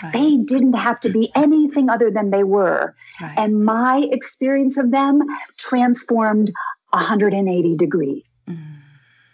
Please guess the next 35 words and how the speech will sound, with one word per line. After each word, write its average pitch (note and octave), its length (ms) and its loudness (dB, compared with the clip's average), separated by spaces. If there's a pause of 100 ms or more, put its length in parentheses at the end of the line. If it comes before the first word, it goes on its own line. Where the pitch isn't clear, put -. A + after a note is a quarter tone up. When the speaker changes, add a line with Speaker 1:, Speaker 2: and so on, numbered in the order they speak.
(160)
Speaker 2:
And A3 200 0
by G#3 140 0
the G#3 100 0
time A#3+ 540 -2
they A3+ 140 2
were F#3 420 -2 (180)
leaving G#3+ 720 0
this F3+ 240 -2 (180)
planet, G3+ 680 -2 (840)
and G3+ 300 -2
I G#3 200 0
was G#3+ 200 0
going G3 260 -4
through G3 120 -6
the F3 120 -4
death F#3 300 -4
process F3+ 420 -6
with F3+ 260 -4
them, F3+ 640 -2 (880)
uh, G3+ 220 0
there G#3+ 180 0
was F#3+ 160 -2
so - 320 -4
much A#3+ 240 -2
love F3 360 -2
present. F3 500 -8 (1040)
I G#3+ 120 -2
think B3 280 -2
that G#3+ 380 -2
is, F#3 420 -4 (180)
for G3+ 100 -8
me, F#3+ 300 -8
that's F#3 400 -2
the G3 80 -2
big, E3+ 520 -2